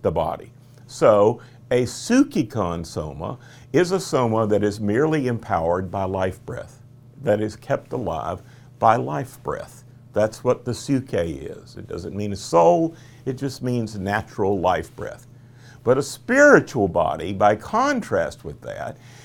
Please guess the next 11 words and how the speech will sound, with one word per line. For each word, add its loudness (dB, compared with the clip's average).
is 4
a 6
body 4
that 6
is -4
totally 4
empowered 4
and -4
enlivened 4
and -4
vivified -4